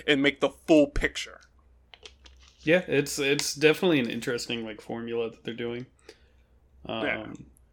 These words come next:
Speaker 2: I wonder if, uh, like, I, again, I haven't seen, uh, season three, uh,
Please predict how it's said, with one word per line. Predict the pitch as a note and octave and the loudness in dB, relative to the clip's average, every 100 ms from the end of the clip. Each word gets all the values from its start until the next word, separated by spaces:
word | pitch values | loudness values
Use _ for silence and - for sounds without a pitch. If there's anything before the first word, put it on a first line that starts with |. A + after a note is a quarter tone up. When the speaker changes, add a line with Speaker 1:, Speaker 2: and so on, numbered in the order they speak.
| _ _ _ _ _ | _ _ _ _ _
Speaker 2:
I | C3 | 0
wonder | B2+ D3 D3+ | 4 6 6
if, | D3 D3+ | 6 2
uh, | - D3 C3 | 0 4 6
like, | A#2+ A#2+ A2+ | 6 4 4
I, | A#2 A#2+ - | 2 2 0
again, | A#2+ A#2 A2 G#2+ | -2 -2 -6 -4
I | A2 | -4
haven't | A2+ G#2 | -4 -8
seen, | - G#2+ G#2 G2+ - - | -8 -6 -4 -6 -12 -8
uh, | A#2 G#2+ G#2+ A#2 | -4 -2 -4 -6
season | - A2+ G#2 G#2 | -6 -8 -8 -10
three, | A2+ G#2+ G#2+ G#2 _ _ _ _ _ _ | -10 -8 -10 -12 _ _ _ _ _ _
uh, | A#2 G#2+ G#2 G2+ G2+ | -4 -2 -2 -4 -8